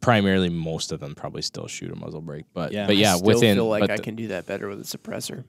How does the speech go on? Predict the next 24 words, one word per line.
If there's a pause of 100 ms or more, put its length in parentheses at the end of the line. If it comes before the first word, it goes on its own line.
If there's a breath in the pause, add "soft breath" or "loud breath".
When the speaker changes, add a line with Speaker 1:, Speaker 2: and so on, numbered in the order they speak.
Speaker 1:
I
feel
Speaker 3:
Like
Speaker 1:
like
the
gun,
yeah,
like,
I
can
control
the
gun
more
because
Speaker 2:
Yep.
Speaker 1:
I'm
more
cognizant
of
what's
going
on.
I